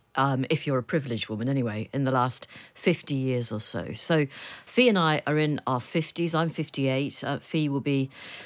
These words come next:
I think it's fifty-four on Monday, if I'm not much mistaken.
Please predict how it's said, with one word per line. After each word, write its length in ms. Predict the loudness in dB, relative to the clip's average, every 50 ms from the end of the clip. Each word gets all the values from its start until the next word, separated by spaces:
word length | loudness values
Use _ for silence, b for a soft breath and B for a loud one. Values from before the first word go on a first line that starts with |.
| B B -14
I 60 | -12
think 300 | -6 -2 0 0 0 0
it's 160 | -2 -6 -6
fifty-four 1160 | -6 -6 -6 -6 -6 -6 -6 -4 -4 -4 -4 -6 -6 0 2 2 4 4 4 2 2 0 -2 -6 -4
on 200 | -2 0 2 2
Monday, 600 | 2 2 2 2 2 2 2 0 0 -2 -4 -6 -8
if 120 | -6 -4
I'm 120 | -2 -2 -2
not 120 | -2 0
much 220 | 0 -2 -2 -2
mistaken. 500 | -2 -2 0 2 2 2 0 0 -4 -6